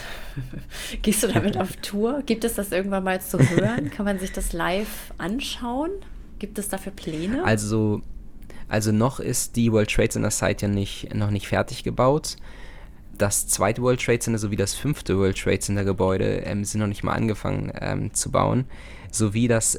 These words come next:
Speaker 2: Performing Arts
Speaker 1: Mhm.
Speaker 2: Center, die brandneue Konzerthalle, die ist auch noch nicht, ähm, fertig gebaut. Und mein, mein persönlicher Wunsch ist, dass sobald die Gebäude alle fertig sind, dass dann hoffentlich bei der Eröffnung der Konzerthalle oder, ne,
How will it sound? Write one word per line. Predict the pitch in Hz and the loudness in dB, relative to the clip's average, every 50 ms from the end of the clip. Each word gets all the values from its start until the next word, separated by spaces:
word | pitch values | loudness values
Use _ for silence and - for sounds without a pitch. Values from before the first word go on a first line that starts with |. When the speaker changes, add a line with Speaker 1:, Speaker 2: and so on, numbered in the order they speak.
| - - | -2 0
Speaker 2:
Performing | - 113 - - 120 113 113 110 101 | 0 0 0 2 2 2 2 2 2
Arts | - - - 170 170 | 2 2 2 2 0
Speaker 1:
Mhm. | |
Speaker 2:
Center, | 180 - 98 98 | 0 -2 -2 -2
die | 92 98 | -4 -4
brandneue | - 95 95 104 107 110 101 101 | -4 -2 -2 -2 0 0 -2 -2
Konzerthalle, | - 107 98 - - 107 113 120 - - 95 87 85 90 - - - | -2 -4 -6 -4 -2 -2 -2 -2 -2 -4 -4 -4 -4 -6 -8 -8 -8
die | 107 | -6
ist | 104 104 - | -6 -4 -4
auch | - | -2
noch | 113 113 | -2 -2
nicht, | 104 98 - - - | -2 -4 -6 -8 -10
ähm, | - 85 92 | -10 -10 -10
fertig | - - 87 90 - | -8 -8 -10 -10 -10
gebaut. | - - - 82 98 117 - - - - - - - - - - - - - - - - - - - - - - - - - - - - - - - - - | -10 -6 -4 -4 -4 -4 -6 -10 -14 -14 -14 -16 -14 -12 -12 -10 -10 -12 -12 -14 -14 -10 -8 -8 -6 -6 -6 -6 -6 -6 -6 -8 -12 -12 -12 -12 -12 -12 -8
Und | - 107 110 110 104 101 101 98 - - - - | -6 -6 -4 -4 -4 -4 -4 -6 -6 -8 -6 -6
mein, | - 104 104 107 117 117 120 117 - - - - - - - - - - | -4 0 0 2 2 2 0 -2 -4 -8 -14 -16 -18 -18 -18 -18 -10 -4
mein | - 110 110 113 113 | 0 2 2 4 2
persönlicher | 107 113 107 98 101 113 135 131 127 113 98 | 2 2 2 2 2 2 2 2 2 0 2
Wunsch | 104 104 110 113 - | 2 2 0 0 0
ist, | - 101 - - | -2 -4 -4 -4
dass | 101 98 | -4 -2
sobald | - 104 - 101 98 107 110 - | -2 -2 0 2 2 0 0 -2
die | 107 104 | -2 -2
Gebäude | 113 104 - 101 101 104 98 | 0 2 2 4 4 4 2
alle | 80 92 98 | 0 0 -2
fertig | - - 104 101 - - 104 - | -2 0 -2 0 -2 -2 -6 -6
sind, | - 98 95 95 - - - | -4 -4 -4 -4 -6 -8 -12
dass | - - 104 104 - | -8 -4 -4 -2 -2
dann | - 90 90 - - | -2 -2 -2 0 0
hoffentlich | 135 143 - - 131 113 107 101 98 98 - - - - - - - 110 | 0 0 2 2 0 0 2 0 0 -2 -2 -8 -14 -16 -16 -12 -4 2
bei | 117 113 | 2 4
der | 107 104 98 | 4 4 4
Eröffnung | 67 85 110 - - 113 110 110 - - | 4 2 2 0 0 -2 -2 -2 -2 -2
der | 113 107 | -2 -2
Konzerthalle | - 104 104 - - 104 107 - - 104 104 104 101 | -2 -2 -2 0 2 2 2 2 2 2 2 2 2
oder, | - - 101 104 101 98 95 87 | 2 2 2 4 4 4 4 2
ne, | - - - 95 107 110 | 0 -2 -2 -2 -2 -2